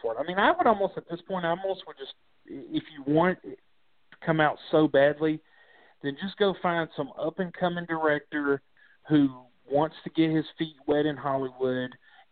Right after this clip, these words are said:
find an up-and-coming star who really wants to get his name out there, make the movie and see how it does. I mean, you don't need a big-time actor for this film. Uh, you just need to tell a really good story. So go out there and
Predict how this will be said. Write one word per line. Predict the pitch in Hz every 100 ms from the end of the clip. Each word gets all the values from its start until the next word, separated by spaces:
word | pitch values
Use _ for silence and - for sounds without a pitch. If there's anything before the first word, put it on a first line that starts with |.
| -
find | 151 143 131
an |
up-and-coming | 117 131 143 170 - 165 160 143 - - -
star | - 147 143 143 139 135
who | 131 120 120
really | 135 151
wants | 151 156 151 -
to |
get | 156 156
his | 143
name | 147 135 131
out | 123 131
there, | 123 123 - _ - -
make | 127 165 175
the |
movie | 170 170 160
and | 139 -
see | 147
how | 135 131
it | 120
does. | 113 98 - - -
I |
mean, | 156 160
you | -
don't | 180 202 180
need | 202 185
a |
big-time | - 156 156 165 156 143
actor | 139 160 135 113
for | 123
this | 104 -
film. | 110 95 92 _ _ _ _ _ _ -
Uh, | 120 117 113 113
you | 120 139 135
just | 156 175
need | 170
to | 156
tell | 170 156
a |
really | 127 143 143
good | 143 135 -
story. | 147 139 92 85 131
So | 120
go | 139
out | 165
there | 175
and | 160